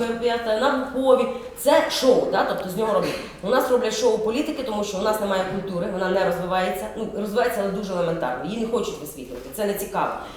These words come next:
У нас немає науки, яка дає якісь відкриття, які можна подати, я не знаю, ну, в якомусь, е, елементарному вигляді для маленьких дітей, в якомусь комедійному вигляді, щоб їм це було сприйнято. Цього немає.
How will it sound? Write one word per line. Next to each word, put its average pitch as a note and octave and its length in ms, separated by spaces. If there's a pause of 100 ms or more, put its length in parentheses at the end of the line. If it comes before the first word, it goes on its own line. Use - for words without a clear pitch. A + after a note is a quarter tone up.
(160)
У G3 60
нас C4 180
немає C4 260
науки, A3 400
яка F#3 240
дає G#3 260
якісь G3+ 280
відкриття, G3+ 400
які F#3+ 200
можна G3+ 240
подати, G3 400 (140)
я F3+ 60
не F3+ 60
знаю, E3+ 220
ну, F#3 60
в F#3+ 40
якомусь, G3+ 300 (440)
е, F3 480
елементарному A#3+ 540
вигляді A#3 320
для G3+ 120
маленьких A3 480
дітей, C4+ 300
в - 40
якомусь A3 360
комедійному A3+ 500
вигляді, B3+ 300
щоб F#3+ 160
їм G#3 120
це G#3+ 60
було F3+ 180
сприйнято. G3+ 400 (140)
Цього B3 120
немає. C#4 320